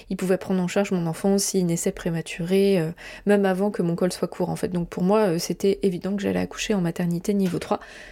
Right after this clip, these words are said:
par sécurité. J'ai eu une préparation à la naissance tout à fait classique, avec la sage-femme libérale du coup, jusqu'à ce que je sois alitée, donc j'ai pas eu toutes les séances.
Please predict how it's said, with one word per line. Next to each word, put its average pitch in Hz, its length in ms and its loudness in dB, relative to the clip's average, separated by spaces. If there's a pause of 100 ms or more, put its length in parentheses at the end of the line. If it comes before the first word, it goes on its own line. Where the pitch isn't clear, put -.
(120)
par 196 100 0
sécurité. 220 560 0 (200)
J'ai 233 180 4
eu 254 60 4
une 277 120 0
préparation 233 680 2
à 208 100 2
la 185 100 4
naissance 190 440 0
tout - 160 -12
à 226 80 4
fait 233 240 2
classique, - 680 -2 (320)
avec 269 260 4
la 226 120 4
sage-femme 214 380 2
libérale 202 420 4
du 185 140 2
coup, 254 180 -4
jusqu'à 220 320 0
ce - 120 -6
que - 120 -2
je 185 100 -2
sois 185 320 -2
alitée, 202 640 0
donc 202 180 2
j'ai 196 120 4
pas 185 160 2
eu 220 140 2
toutes 202 200 -4
les 196 60 2
séances. - 480 -4